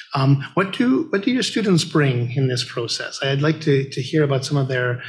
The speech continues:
insights and thoughts as, as, as you're working with them. And how have you been surprised, for instance?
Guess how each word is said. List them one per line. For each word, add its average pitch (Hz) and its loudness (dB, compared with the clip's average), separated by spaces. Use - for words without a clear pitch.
insights 135 2
and 135 -2
thoughts 123 -8
as, 127 -4
as, 143 -6
as 135 -4
you're 135 2
working 143 2
with 123 -4
them. 120 -6
And 120 -6
how 190 2
have 175 4
you 170 6
been 156 6
surprised, 131 -2
for - -8
instance? 139 -10